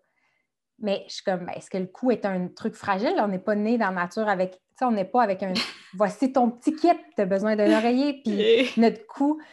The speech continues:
Speaker 1: as-tu évolué ? » Fait que là, c'est là que ça devient complexe, là, c'est de dire, « Ben, av-, avant, ben, l'oreiller, il y en avait un, puis ça pouvait être notre bras. » Tu sais, mais là, physiquement,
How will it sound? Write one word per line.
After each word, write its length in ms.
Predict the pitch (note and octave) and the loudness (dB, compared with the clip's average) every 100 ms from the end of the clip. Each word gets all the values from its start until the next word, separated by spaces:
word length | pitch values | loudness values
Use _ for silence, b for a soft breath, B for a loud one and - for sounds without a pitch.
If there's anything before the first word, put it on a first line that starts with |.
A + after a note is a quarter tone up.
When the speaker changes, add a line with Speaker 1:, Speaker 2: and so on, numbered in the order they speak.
| B B - | B B -4
Speaker 1:
as-tu 340 | G3 - A#3 | -4 -2 0
évolué ? » 600 | A3 G#3 G#3 G#3+ C4+ - B B B - | 2 4 2 2 0 -2 B B B -4
Fait 100 | G#3 | 0
que 80 | B3+ | 2
là, 60 | |
c'est 120 | D4+ A3+ | 2 2
là 80 | |
que 60 | C4 | 2
ça 140 | A3+ | 2
devient 340 | F#3 G3 G#3 G#3 - _ | 0 0 -2 -4 -12 _
complexe, 500 | - F#3 G#3+ D4 - | -4 -4 -2 -2 -2
là, 80 | D4 | -4
c'est 140 | C#4+ F#3+ | -4 -6
de 60 | |
dire, « 240 | F3 G3+ F#3+ | -4 -4 -2
Ben, 360 | F3+ E3+ E3+ E3 _ _ _ - | -2 -2 -6 -12 _ _ _ -4
av-, 240 | F#3+ F3 | -2 0
avant, 300 | F#3 F#3 G#3 | -2 0 0
ben, 200 | G3 F#3 | 0 -2
l'oreiller, 300 | F#3 F#3+ F#3+ B3 | -2 -2 0 2
il 60 | |
y 60 | A3 | 2
en 60 | |
avait 240 | F3+ F3 F#3 | 0 0 0
un, 200 | G#3 E4 | 0 -2
puis 80 | F#4 | -2
ça 140 | - | -4
pouvait 240 | F#3 F#3 F#3 | -4 -2 -2
être 100 | F#3 | -2
notre 180 | F3+ E3 | -6 -6
bras. » 280 | E3 A#3+ D#4 | -6 -6 -6
Tu 60 | - | -4
sais, 60 | C4 | 0
mais 100 | G3+ | 2
là, 120 | C#4+ | 2
physiquement, 580 | C#4+ A3+ F#3+ F#3+ A#3 | 0 -8 -8 -2 0